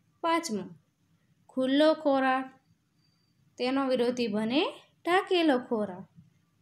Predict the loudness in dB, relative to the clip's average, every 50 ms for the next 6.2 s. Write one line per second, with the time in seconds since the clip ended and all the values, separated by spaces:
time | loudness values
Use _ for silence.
0 | _ _ _ _ _ _ _ _ _ _ -10 -6 -4 -4 -4 -4 -4 -2 0 0
1 | 2 0 0 -2 -6 -14 -20 _ _ -8 -6 -4 -2 0 2 2 4 4 4 6
2 | 6 6 6 6 6 4 4 2 0 -2 -8 -20 _ _ _ _ _ _ _ _
3 | _ _ _ _ _ _ _ _ _ -10 -8 -4 -4 -2 0 0 0 0 -2 -2
4 | -4 -4 -4 -4 -2 -4 -4 -4 -4 -2 -2 -2 -2 -2 -4 -8 -16 _ _ _
5 | _ _ -20 -10 -2 2 4 4 4 4 4 2 2 2 0 -2 -6 -10 -12 -12
6 | -14 -16 -18 -20